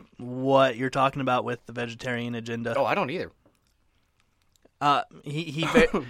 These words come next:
Speaker 1: he,
Speaker 2: about Finn, I think.
Speaker 1: he may have said something, I guess. I don't
Speaker 2: I don't know,
Speaker 1: know.
Speaker 2: man.
Speaker 1: Oh, well.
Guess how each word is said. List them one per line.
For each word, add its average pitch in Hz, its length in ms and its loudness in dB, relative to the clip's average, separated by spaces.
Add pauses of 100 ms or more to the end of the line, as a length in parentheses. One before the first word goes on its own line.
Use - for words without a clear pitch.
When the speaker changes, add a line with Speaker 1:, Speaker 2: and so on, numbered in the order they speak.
(160)
Speaker 1:
he, 185 140 4
Speaker 2:
about - 160 6
Finn, 233 340 0
I 190 140 -2
think. 254 160 -2 (1600)
Speaker 1:
he 151 160 -4
may 196 280 4
have 160 120 0
said 156 200 0
something, 135 300 -4
I 131 80 -4
guess. 131 440 -4
I - 80 -6
don't 139 60 2
Speaker 2:
I - 20 2
don't 202 80 0
know, 220 80 2
Speaker 1:
know. 208 60 0
Speaker 2:
man. 208 160 -2 (1300)
Speaker 1:
Oh, 220 80 6
well. 160 240 6